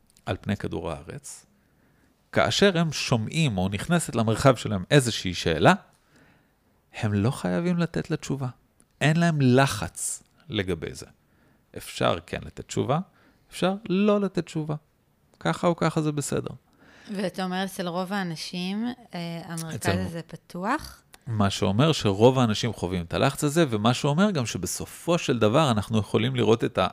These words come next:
Speaker 1: את ה-, את ה-, את האפקט של זה בתרבות שלנו, שכולם משחקים אותה שהם יודעים הכל כל הזמן.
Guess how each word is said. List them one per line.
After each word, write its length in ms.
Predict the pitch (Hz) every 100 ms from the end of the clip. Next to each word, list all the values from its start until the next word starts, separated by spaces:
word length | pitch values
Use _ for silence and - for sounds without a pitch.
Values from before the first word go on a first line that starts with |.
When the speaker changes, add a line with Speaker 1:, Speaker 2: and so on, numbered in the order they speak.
| 95
Speaker 1:
את 140 | 87
ה-, 160 | 92 85 - - - - - -
את 200 | 107 -
ה-, 640 | 92 87 85 82 82 82 82 - _ -
את 180 | - -
האפקט 640 | 90 87 - - - 135 -
של 160 | 117
זה 100 | 101
בתרבות 520 | 90 - 95 107 180
שלנו, 420 | - 90 85 92 147 _ _ _ _ _ _ _ _ _
שכולם 460 | - 135 175 185 208
משחקים 380 | - - 196
אותה 200 | 202 190
שהם 240 | 151 151 123
יודעים 260 | 120 143
הכל 260 | 139 - 135
כל 160 | 120 110
הזמן. 260 | 92 90